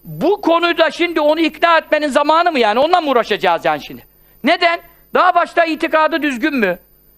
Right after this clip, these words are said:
Ehl-i sünnete göre inanıyor mu? İmanı var mı? Ondan sonra namaz kılıyor mu? Abdest alıyor mu? Bu konuları konuşmadan ben şimdi bu adamla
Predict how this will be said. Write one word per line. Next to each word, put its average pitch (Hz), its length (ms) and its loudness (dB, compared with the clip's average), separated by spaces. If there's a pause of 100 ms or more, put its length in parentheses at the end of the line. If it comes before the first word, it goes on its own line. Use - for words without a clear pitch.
(500)
Ehl-i 294 240 0
sünnete 330 340 -2
göre 311 260 0
inanıyor 294 380 0
mu? 254 180 -2
İmanı 277 520 0
var 254 200 2
mı? 208 300 -4 (840)
Ondan 311 240 0
sonra 320 260 0
namaz 302 300 2
kılıyor 294 380 0
mu? 247 160 0
Abdest 302 360 -2
alıyor 294 260 0
mu? 226 160 -4
Bu 339 100 -4
konuları 359 400 0
konuşmadan 262 580 -2 (280)
ben 370 140 0
şimdi 302 260 -4
bu 339 100 2
adamla 269 420 0